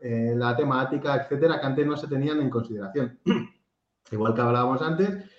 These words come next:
del contenido en función de cómo está distribuido el main content, el supplementary content o lo que fuera. Entonces, es difícil determinar si es el tercer factor, el primero, que antes era el primero, yo ya no lo considero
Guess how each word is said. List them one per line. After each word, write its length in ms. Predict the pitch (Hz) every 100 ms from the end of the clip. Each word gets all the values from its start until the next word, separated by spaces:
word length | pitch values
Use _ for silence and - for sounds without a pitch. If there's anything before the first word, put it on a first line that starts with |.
| _ -
del 180 | 120
contenido 560 | 120 123 120 123 147 185
en 80 | 175
función 280 | 120 120 123
de 80 |
cómo 180 | 123 117
está 160 | 113 123
distribuido 520 | 117 117 120 127 135
el 80 | 123
main 200 | 123 120
content, 300 | 143 160 151
el 40 |
supplementary 520 | 131 120 113 113 127 127
content 440 | 160 190 208 202
o 80 | 110
lo 100 | 101
que 80 | -
fuera. 280 | - 123 - _ _ _ _ -
Entonces, 600 | 135 139 139 123 123 - _ -
es 200 | 160 160
difícil 680 | 190 190 190 170 151 156
determinar 800 | 139 143 147 143 139 143 151 143
si 320 | 139 - 139
es 480 | 151 139 - - _ _ _ _
el 240 | 151 127 120
tercer 400 | 127 - 165 -
factor, 680 | 143 - 160 180 190 - _ _ _ _ _ _
el 340 | 131 127 123
primero, 640 | 120 131 156 180 220 226 -
que 80 | 131
antes 320 | 127 120 117
era 160 | 131
el 60 | 123
primero, 480 | 120 131 160 120 120
yo 140 | 127 135
ya 160 | 139
no 80 | 131
lo 120 | 131
considero 640 | 135 127 127 131 131 123